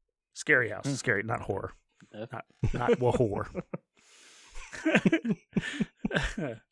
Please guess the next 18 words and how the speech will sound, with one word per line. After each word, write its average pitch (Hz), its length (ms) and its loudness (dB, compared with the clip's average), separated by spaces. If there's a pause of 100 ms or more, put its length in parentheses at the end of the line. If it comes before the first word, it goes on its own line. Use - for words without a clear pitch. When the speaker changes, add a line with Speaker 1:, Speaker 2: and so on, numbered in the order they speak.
(400)
Speaker 1:
Southern 123 540 2
slang 117 440 -2
getting 107 260 -4
in 110 100 -6
there. 98 180 -4
Sorry, 101 320 0
guys. 101 360 -10 (540)
Speaker 2:
Oh, 131 80 -10
yeah. 156 160 -10 (380)
I 120 100 -10
like 143 260 -8
that. 98 320 -6
If, 104 380 -12 (880)
if 131 440 -4
you've 139 200 -2
been 139 120 4
around 117 360 2
since 107 340 -4